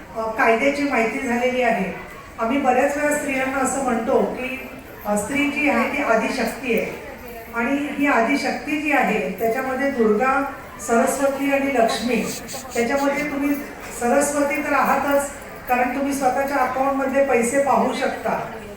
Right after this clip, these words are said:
लक्ष्मी कशी सांभाळायची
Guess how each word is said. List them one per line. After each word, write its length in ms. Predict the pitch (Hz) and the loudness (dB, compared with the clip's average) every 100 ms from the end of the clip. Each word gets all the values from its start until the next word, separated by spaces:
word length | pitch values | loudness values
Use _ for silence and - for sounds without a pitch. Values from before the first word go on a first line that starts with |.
| - | -4
लक्ष्मी 520 | 220 226 226 269 294 302 - - | 0 2 0 -2 -4 -4 -6 0
कशी 340 | 262 311 311 | 0 2 -2
सांभाळायची 960 | 285 240 240 269 277 254 233 220 165 | 0 0 2 4 4 2 -2 -4 -4